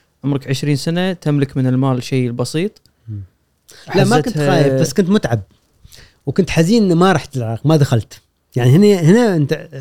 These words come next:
Speaker 2: شعرت بإحباط، أنت تقول انكسار. هذه فعلًا لحظة انكسار، إن أنا ما دخلت.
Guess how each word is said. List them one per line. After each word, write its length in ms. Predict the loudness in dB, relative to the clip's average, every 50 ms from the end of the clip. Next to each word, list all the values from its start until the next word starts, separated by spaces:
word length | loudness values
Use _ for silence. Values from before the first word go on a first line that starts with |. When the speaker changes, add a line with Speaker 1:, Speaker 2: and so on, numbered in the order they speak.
| -12 -12
Speaker 2:
شعرت 280 | -8 -4 -2 -2 0
بإحباط، 420 | 0 -2 -2 0 0 -2 -2 -2 -4
أنت 160 | -6 -4 -2
تقول 120 | 0 0
انكسار. 540 | 0 0 -2 -2 0 2 2 2 0 -2 -6 _ _ _ -20 -20 -20 -20 _ _ _
هذه 220 | 0 2 2 2
فعلًا 260 | 2 4 4 4 4 4
لحظة 240 | 2 0 -4 -6 -6
انكسار، 420 | -8 -8 -8 -10 -10 -10 -10 -10 -14 -18 _ _ -4
إن 120 | -2 0
أنا 100 | 2 4
ما 120 | 4 2
دخلت. 440 | 2 0 -4 -12 -16 -20 _ _ _